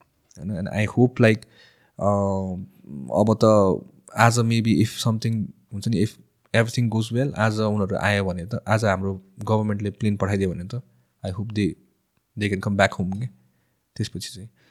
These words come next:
So this is the situation। Hello, I, I don't think त्यो सबैजनासँग कन्ट्याक्ट पनि भएको छ जस्तो लाग्दैन मलाई त।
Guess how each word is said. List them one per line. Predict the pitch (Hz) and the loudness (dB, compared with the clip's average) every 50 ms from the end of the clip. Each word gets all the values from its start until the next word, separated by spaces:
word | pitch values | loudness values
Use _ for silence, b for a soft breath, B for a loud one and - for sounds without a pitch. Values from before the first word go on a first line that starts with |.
| _ - | _ -14
So | - 127 | -6 -4
this | 123 123 127 | -2 -2 -2
is | 120 | -2
the | 123 117 | -4 -4
situation। | - - - - 98 101 95 - 113 95 | -6 -6 -4 -2 -2 -2 0 0 0 0
Hello, | 98 107 104 95 87 87 | 2 2 2 2 0 -2
I, | - - - 117 | -2 2 4 6
I | 127 107 123 | 8 10 10
don't | 143 165 180 190 | 10 8 8 6
think | - 202 180 | 4 4 2
त्यो | - 151 | 2 2
सबैजनासँग | - - - 156 147 139 - 135 127 | 0 0 0 0 -2 -2 -2 -4 -2
कन्ट्याक्ट | - 127 123 123 123 | 0 0 2 2 0
पनि | - 139 | 0 0
भएको | 135 117 90 80 | 0 0 0 0
छ | - - | 0 -2
जस्तो | - 117 107 76 - - 80 | -2 -2 -2 -4 -6 -6 -8
लाग्दैन | 80 101 117 113 | -8 -6 -8 -8
मलाई | 107 101 78 | -10 -10 -10
त। | - | -12